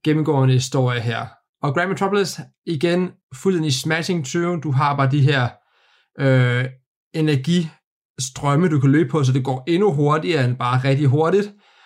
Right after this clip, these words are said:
Og, øh, du, øh, flyver gennem luften, og du hopper fra den, nærmest fra den ene store, øh,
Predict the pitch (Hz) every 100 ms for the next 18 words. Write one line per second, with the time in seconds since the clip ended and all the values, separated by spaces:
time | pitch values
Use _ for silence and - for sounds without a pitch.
0 | _ _ 160 147 147 143 143 139 139 139
1 | - 160 151 147 143 135 - - - 190
2 | 190 156 160 156 151 165 139 - 165 143
3 | 139 135 135 143 156 139 139 139 151 143
4 | 139 135 143 151 151 127 147 160 - 143
5 | 127